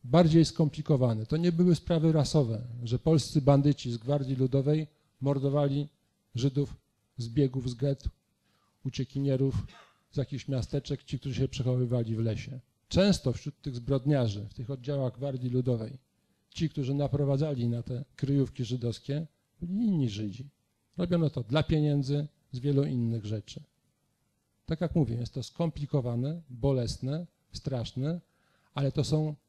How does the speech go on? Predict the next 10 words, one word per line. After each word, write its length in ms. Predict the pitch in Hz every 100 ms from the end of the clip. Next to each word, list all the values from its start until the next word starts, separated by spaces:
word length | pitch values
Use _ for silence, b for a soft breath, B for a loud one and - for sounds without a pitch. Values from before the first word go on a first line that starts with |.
| _ _ _ -
setki, 680 | - - 165 - - 113 127 _ _ _ _ _
jeśli 280 | 131 - -
nie 120 | 147
tysiące 560 | - 135 147 151 - 160
ofiar, 460 | 131 - 131 143 151 _
o 80 | 139
których 340 | - 147 147
się 220 | - 139 113
w 100 | 147
ogóle 480 | 147 143 143 139